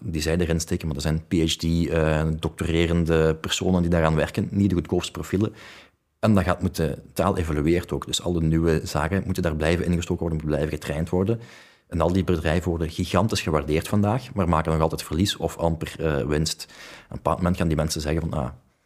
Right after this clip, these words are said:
de investeerders, ik wil wel centen beginnen zien." En dan gaan die prijzen heel hard omhoog gaan. Ook die, de computing power die daarvoor nodig is, is, is enorm. Ehm, en het voordeel voor ons in onze sector is, wij hebben die,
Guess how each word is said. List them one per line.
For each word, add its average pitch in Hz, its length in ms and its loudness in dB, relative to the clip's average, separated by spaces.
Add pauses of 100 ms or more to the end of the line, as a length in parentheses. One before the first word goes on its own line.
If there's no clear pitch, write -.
de - 100 -8
investeerders, 78 540 -6
ik - 160 -4
wil 104 140 4
wel 78 120 4
centen 101 320 0
beginnen 90 240 4
zien." 78 160 -2
En 76 60 -4
dan 76 80 -4
gaan 73 100 -2
die 73 80 -6
prijzen 90 440 -4
heel 85 160 0
hard - 160 -2
omhoog 78 300 0
gaan. 85 180 -2
Ook 82 180 -6
die, 78 240 0 (500)
de - 80 -16
computing 95 420 2
power 92 240 4
die 95 80 4
daarvoor 90 260 4
nodig 90 320 4
is, 95 180 0
is, 87 200 -2
is - 180 -4
enorm. 85 580 2
Ehm, 73 600 0 (760)
en 82 60 2
het - 80 -8
voordeel 90 240 2
voor 78 160 -2
ons 101 180 2
in 92 80 2
onze 95 200 2
sector 90 380 -4
is, - 160 -4
wij 82 140 0
hebben 80 220 0
die, 80 420 2